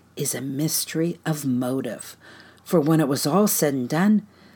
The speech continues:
the townspeople could only guess as to what might have driven the killer to do the unspeakable things he did, because he didn't stay alive long enough to explain.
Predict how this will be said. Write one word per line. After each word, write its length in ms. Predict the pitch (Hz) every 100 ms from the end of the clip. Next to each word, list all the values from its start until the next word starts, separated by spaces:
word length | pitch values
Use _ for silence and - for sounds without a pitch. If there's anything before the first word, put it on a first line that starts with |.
| - -
the 100 | 165
townspeople 1000 | - 220 240 247 - 254 233 262 240 208 -
could 240 | - 165 - -
only 360 | 226 247 254
guess 560 | 196 - 202 180 - - -
as 140 | 160
to 120 | -
what 480 | 156 165 185 214 220
might 300 | 160 151 185
have 240 | - 127 -
driven 400 | 147 160 185 156
the 80 |
killer 420 | 107 - 165 175 180 - - -
to 100 | 175
do 460 | 139 - 190 208 214
the 160 | 226 -
unspeakable 960 | 139 135 - - - 214 - - 160
things 380 | 156 143 156 -
he 120 | 160
did, 440 | 160 151 120 - - _ _ _ _ _ -
because 480 | 156 - 131 - -
he 200 | 233 202
didn't 280 | 113 98 120
stay 320 | - 131 120
alive 480 | 123 143 127 - 113
long 200 | 113 117
enough 380 | 110 98 - - _ -
to 220 | - 107
explain. 760 | 143 - - 131 107 - 69